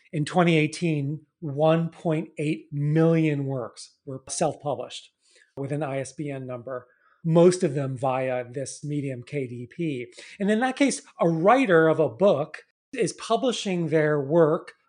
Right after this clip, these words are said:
via K D P, and they're cutting out Knopf,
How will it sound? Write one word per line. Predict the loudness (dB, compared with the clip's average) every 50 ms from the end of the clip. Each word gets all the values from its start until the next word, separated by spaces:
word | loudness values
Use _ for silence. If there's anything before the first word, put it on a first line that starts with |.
| _ -8
via | -6 -4 0 0 2 2 2 0 0
K | -4 -2 -2 -2 -2
D | 0 -4 -8 -8
P, | -10 -6 -4 -2 -2 0 0 -2 -2 -4 -10 -18 -4 -2
and | 0 2 4
they're | 4 4
cutting | 2 0 -2 0 2 2 2 2
out | 2 2 2 0 -2 -4
Knopf, | -6 -2 0 0 2 2 0 -2 -2 -6 -10 -16 -18 -18